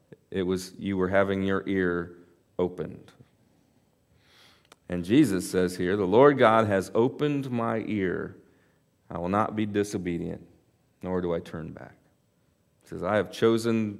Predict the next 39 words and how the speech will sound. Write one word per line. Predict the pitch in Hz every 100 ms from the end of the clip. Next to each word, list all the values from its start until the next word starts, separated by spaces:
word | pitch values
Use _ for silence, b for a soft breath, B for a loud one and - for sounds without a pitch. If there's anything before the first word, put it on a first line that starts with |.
| -
this | 95 104 104
is, | 92 - - b b
he's | - 117 117 110 -
the | 104
master, | 107 113 113 - 113 107 107 - _ -
and | 85
I'm | 95 98
gonna | 95 87
follow." | - 80 76 76 - _ _ _ _ b b b b b b b b b _ _ _ - 101
Isaiah | 110 135 131
fifty, | 143 139
verse | 123 127 -
six, | 175 156 -
he |
says, | 110 117
"I | 113
gave | 123 175 175
my | 160 143
back | 110 147 170 - _ _ _ _ _ _ _ _ _ _ -
and | 113
my | 123 123
cheeks | - 160 175 165
to | - 156
those | 143 143 143
who | 135
pluck | 123 - 156 156
out | 139 135 - - - _ 113
the |
beard. | 101 120 110 107
I | 110 107
do | 117
not | 123 131 - B B B B
cover | - 139 147
my | 139 131
face | - 131 135 135
from | 120 104
humiliation | 104 104 110 110 110 107 - 117 117 113
and | 87 -
spitting. | - - 101 104 110